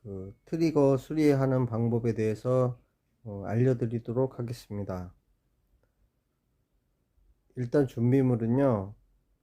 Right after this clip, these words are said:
십자 드라이버, 그리고, 어, 별 모양 렌치,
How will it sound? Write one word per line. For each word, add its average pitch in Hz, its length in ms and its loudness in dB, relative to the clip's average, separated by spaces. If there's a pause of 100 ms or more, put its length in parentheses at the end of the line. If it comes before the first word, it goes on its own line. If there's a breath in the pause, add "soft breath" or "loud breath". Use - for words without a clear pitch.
십자 143 460 -2
드라이버, 117 840 2 (1500)
그리고, 120 840 -6 (200)
어, 95 460 -10 (140)
별 131 180 4
모양 139 460 6
렌치, 110 720 -4